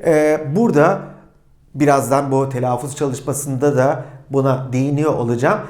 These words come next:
Cümlenin melodisine de dikkat etmemiz gerekiyor. "Es geht mir wunderbar" demeyiz, değil mi? "Müthiş hissediyorum" deriz, değil mi? Güzel Türkçe'de de öyledir. "Müthiş hissediyorum" demeyiz. Dolayısıyla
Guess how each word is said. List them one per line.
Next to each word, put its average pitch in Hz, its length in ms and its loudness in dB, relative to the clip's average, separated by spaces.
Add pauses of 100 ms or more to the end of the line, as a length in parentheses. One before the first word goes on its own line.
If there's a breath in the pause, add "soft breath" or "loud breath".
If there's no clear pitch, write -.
(600 loud breath)
Cümlenin 135 400 0
melodisine 139 640 0
de 143 140 0
dikkat 123 220 -4
etmemiz 120 440 -4
gerekiyor. 120 500 -2 (280 loud breath)
"Es 123 180 -6
geht 127 240 -2
mir 113 160 0 (100)
wunderbar" 117 760 -2
demeyiz, 135 400 2
değil 226 120 0
mi? 196 260 0 (280 loud breath)
"Müthiş 220 460 4
hissediyorum" 131 720 2
deriz, 120 260 -4
değil 269 120 -2
mi? 185 240 -2 (420)
Güzel 139 280 2
Türkçe'de 185 400 2
de 240 60 4
öyledir. 185 500 2 (260)
"Müthiş 117 340 -10
hissediyorum" 113 760 -6 (280 loud breath)
demeyiz. 151 580 0 (240 loud breath)
Dolayısıyla 160 840 2